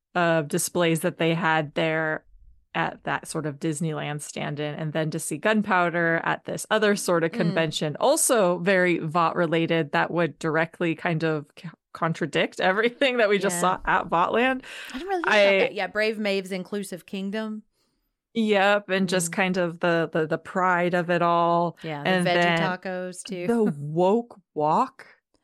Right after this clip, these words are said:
Speaker 1: <laughs> is, was one of 'em. I was like, "Oh my God, they're not even trying to hide this."
Speaker 2: Oh my gosh, I missed that. Was that, like, a
Speaker 1: <laughs>
Speaker 2: ride?
Speaker 1: It, no, it was like a, like, a food
Speaker 2: Oh,
Speaker 1: stand thing.
Speaker 2: walk.
Speaker 1: Like, with,
Speaker 2: Oh my
Speaker 1: yeah,
Speaker 2: <laughs> gosh.
Speaker 1: W-,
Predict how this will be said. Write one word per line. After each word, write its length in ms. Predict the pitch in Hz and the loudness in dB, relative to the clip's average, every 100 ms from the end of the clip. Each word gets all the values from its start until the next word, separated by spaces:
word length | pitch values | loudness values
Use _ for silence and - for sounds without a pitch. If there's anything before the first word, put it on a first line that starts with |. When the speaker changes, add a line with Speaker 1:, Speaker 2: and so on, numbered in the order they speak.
| _ _ _ _ _ | _ _ _ _ _
Speaker 1:
<laughs> 520 | _ - - - - | _ -20 -20 -10 0
is, 340 | 277 320 339 | 2 4 2
was 280 | 254 277 269 | 2 2 2
one 220 | 262 269 | 0 2
of 140 | 285 294 | 2 4
'em. 280 | 285 294 349 | 4 4 2
I 180 | 214 | 2
was 200 | 214 220 | 4 4
like, 220 | 208 220 - - | 4 2 0 -2
"Oh 120 | 196 | 0
my 180 | 208 220 | 2 2
God, 260 | 190 185 165 | 2 0 2
they're 160 | 190 | 2
not 180 | 208 233 | 2 2
even 480 | 247 240 254 240 233 | 2 2 2 2 0
trying 1080 | - - - - 180 - 170 170 170 156 156 165 | -6 -8 -8 -14 -10 -2 2 4 2 2 -2 -4
to 100 | 165 | -4
hide 340 | - 151 - | -2 -2 -2
this." 380 | - - 240 - | -6 -4 -2 -2
Speaker 2:
Oh 140 | 240 | -2
my 140 | 233 233 | 0 0
gosh, 240 | 220 220 | 0 0
I 100 | 214 | 2
missed 600 | 202 196 196 294 - 294 | 2 4 4 2 2 0
that. 320 | 233 202 180 | 2 2 2
Was 120 | 180 226 | 0 0
that, 160 | 254 | 2
like, 140 | 262 - | 2 0
a 80 | |
Speaker 1:
<laughs> 180 | 214 170 170 | 0 0 0
Speaker 2:
ride? 460 | 185 320 403 440 453 - - - 508 359 - | 0 0 2 0 0 -12 -16 -12 -8 -8 -2
Speaker 1:
It, 280 | 262 262 220 | 0 2 2
no, 220 | 294 269 | 4 6
it 100 | 226 | 6
was 180 | 240 240 | 2 2
like 240 | 233 226 240 | 2 4 4
a, 360 | 220 190 165 - | 4 4 2 2
like, 180 | 202 | 2
a 100 | 190 | 2
food 440 | 185 - 202 214 180 | 0 -2 0 2 0
Speaker 2:
Oh, 80 | 165 | -4
Speaker 1:
stand 560 | - 170 156 339 - | -2 0 2 2 0
thing. 200 | 254 180 | -2 0
Speaker 2:
walk. 260 | 190 302 359 | 4 4 4
Speaker 1:
Like, 160 | 233 - | 2 0
with, 240 | 185 185 | -2 0
Speaker 2:
Oh 200 | 262 311 | 2 2
my 120 | 302 269 | 2 0
Speaker 1:
yeah, 200 | 208 175 | 2 2
Speaker 2:
<laughs> 0 | |
gosh. 60 | |
Speaker 1:
W-, 320 | 220 208 220 | 0 2 0